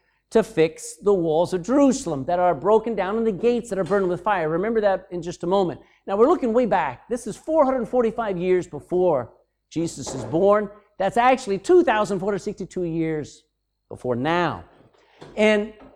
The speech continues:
Jerusalem was in a mess. There are piles and piles of rubbish everywhere, as we've read. Uh, it was a result of their own sin. They had been, they had been, uh,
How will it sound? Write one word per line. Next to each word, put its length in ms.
Jerusalem 800
was 200
in 80
a 80
mess. 600
There 120
are 20
piles 720
and 140
piles 360
of 60
rubbish 280
everywhere, 540
as 140
we've 260
read. 400
Uh, 200
it 40
was 120
a 60
result 460
of 120
their 120
own 240
sin. 380
They 160
had 240
been, 380
they 160
had 240
been, 460
uh, 400